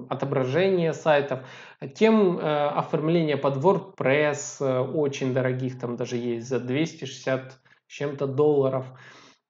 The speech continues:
Это только одна тема, а там их порядка тридцати.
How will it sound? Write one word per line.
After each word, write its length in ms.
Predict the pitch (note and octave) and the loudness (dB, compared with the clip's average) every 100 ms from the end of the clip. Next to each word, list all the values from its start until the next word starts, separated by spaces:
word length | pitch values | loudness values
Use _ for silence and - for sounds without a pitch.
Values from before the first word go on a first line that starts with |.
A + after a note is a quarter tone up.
| _ _ _ - - - | _ _ _ -20 -12 -2
Это 220 | C3+ C#3 | 0 2
только 320 | C#3 B2+ C#3 | 2 4 4
одна 280 | C3+ D3 C3 | 4 4 2
тема, 320 | - A#2+ B2 | 0 -2 -2
а 20 | |
там 200 | B2 C#3 | 0 0
их 120 | B2+ | 0
порядка 340 | - B2+ B2 C3 | 0 0 0 -4
тридцати. 640 | - B2+ - - B2+ - | -6 -8 -10 -10 -10 -10